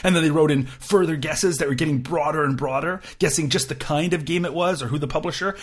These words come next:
And every single one of you was wrong. And I have teased you and taunted you for the whole week. And I've quite enjoyed it. <laughs> I'm, I'm cruel that way. <laughs> Um, oh,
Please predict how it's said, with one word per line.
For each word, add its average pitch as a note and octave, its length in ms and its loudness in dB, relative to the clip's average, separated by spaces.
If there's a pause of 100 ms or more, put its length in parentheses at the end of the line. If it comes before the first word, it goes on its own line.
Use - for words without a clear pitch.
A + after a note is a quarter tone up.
(140)
And C#3+ 160 0
every C3+ 340 2
single D3 400 2
one C3 220 4
of B2+ 100 2
you C3+ 100 4
was C3 220 2
wrong. B2+ 400 4
And A#2+ 80 2
I A#2+ 80 2
have B2 220 0
teased A#3+ 400 4
you G3 120 0
and D#3+ 140 0
taunted E3 400 2
you C#3+ 140 -4
for D#3 100 -6
the C#3 80 -2
whole D3 180 0
week. C3+ 260 -4 (260)
And A#2+ 100 -2
I've B2 80 -4
quite F#3+ 220 0
enjoyed F3+ 300 -2
it. - 160 -2 (140)
<laughs> - 200 -20
I'm, E3+ 260 4
I'm A#3 160 8
cruel G3+ 280 6
that A2+ 180 2
way. - 460 -4
<laughs> - 40 -20 (1200)
Um, F3 440 2 (880)
oh, G3 360 4